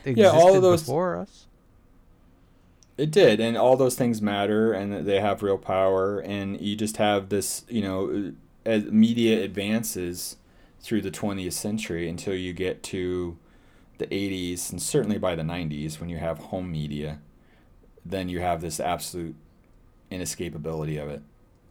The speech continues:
Speaker 1: an
Speaker 2: Mm-hmm.
Speaker 1: absolute, you know, it is saturation. And like I said, if you grew up in an environment like I did, and a lot of people did, um, you know, you, you probably were sitting a lot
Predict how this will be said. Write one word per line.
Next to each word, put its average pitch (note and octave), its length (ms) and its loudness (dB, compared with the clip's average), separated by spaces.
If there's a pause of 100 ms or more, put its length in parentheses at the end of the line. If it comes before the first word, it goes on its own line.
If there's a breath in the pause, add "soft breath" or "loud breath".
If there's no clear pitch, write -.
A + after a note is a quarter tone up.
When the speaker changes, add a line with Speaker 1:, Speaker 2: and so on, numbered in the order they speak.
(140)
Speaker 1:
an E2+ 100 -8
Speaker 2:
Mm-hmm. E2 80 -8
Speaker 1:
absolute, E2 560 -8 (160)
you F2 100 -10
know, D#2 360 -8 (240)
it D#2+ 100 -12
is E2 100 -10
saturation. D#2 1160 -6 (360 loud breath)
And F#2 100 -8
like E2+ 180 -4
I E2 60 -6
said, E2 300 -4
if D#2 120 -10
you F2 100 -8
grew E2+ 300 -6
up D#2+ 220 -6
in E2 160 -6
an D#2+ 100 -6
environment D#2+ 560 -6
like D#2+ 220 -6
I D#2+ 140 -4
did, D#2+ 360 -4
and D#2 300 -4
a D#2+ 140 -10
lot D#2+ 280 -4
of D2+ 60 -6
people D2+ 260 -10
did, D2+ 360 -10 (720 soft breath)
um, D#2 580 -6 (160)
you F2+ 120 -8
know, D2+ 240 -8 (220)
you, E2+ 580 -10 (1120)
you F2 140 -12
probably E2 420 -4
were D#2 120 -6
sitting D2+ 260 -10
a D#2 60 -10
lot D2+ 240 -8